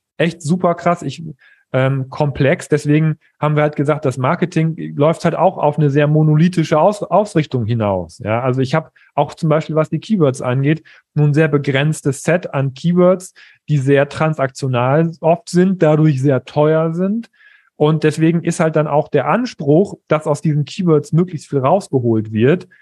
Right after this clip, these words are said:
in Bezug auf Kontaktformulare, ist halt auch extrem hoch. Das heißt, ich habe dann diese komplexe Landingpage,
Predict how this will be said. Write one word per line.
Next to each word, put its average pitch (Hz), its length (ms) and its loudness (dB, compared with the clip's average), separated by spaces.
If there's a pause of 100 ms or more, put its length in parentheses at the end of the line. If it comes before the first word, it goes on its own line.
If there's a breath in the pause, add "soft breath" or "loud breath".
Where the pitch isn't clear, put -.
(180 soft breath)
in 180 500 -2
Bezug 156 400 -4
auf 120 260 0
Kontaktformulare, 127 920 -2
ist 147 220 -4
halt 156 120 0
auch 147 240 -4
extrem 151 480 0
hoch. 139 340 2 (360 soft breath)
Das 131 80 0
heißt, 135 200 -4 (160)
ich 147 160 -6
habe 151 140 -2
dann 135 200 0
diese 135 240 2
komplexe 135 460 -2
Landingpage, 175 840 0